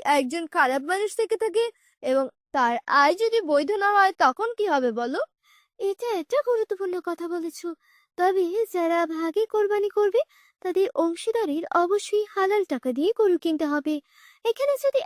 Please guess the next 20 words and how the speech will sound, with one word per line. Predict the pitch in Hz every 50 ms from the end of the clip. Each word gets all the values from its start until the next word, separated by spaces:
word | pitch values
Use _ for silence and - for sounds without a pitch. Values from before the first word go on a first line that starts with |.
| - 339
একজন | 349 392 392 - - 494 523 523
মানুষেরও | 480 370 294 285 277 - - 285 320 392
হারাম | 415 - 339 320 330 349 392 403
টাকা | 381 415 403 - 403
থাকে, | - 392 381 - 427 466 494 - _ - - _ _ _ -
তাহলে | 349 370 392 403 370 262 247 302 392 - _ _ _ _ _ -
তাদের | 403 392 381 - 453 494 480
কোরবানি | - 381 349 320 294 320 330 403 480
কবুল | 466 480 453 415 440 427 403
হবে | 392 381 339 359 330
না। | 339 330 320 - _ _ _ _ _ -
এতে | 392 415 - 494 494
একটা | 453 370 311 - 370 359
ভাগে | 339 330 311 - 427 494
কোরবানি | 494 427 392 370 349 403 392 403 392
করা | - - 294 311 392 453 -
অসুবিধা | - 381 359 - 427 381 370 359 - 339 311
ভাই। | 294 311 311 320 311 294 294
তখনই | 392 370 392 392 - 466 453 466 466 466 415 - -
ওই | 359 392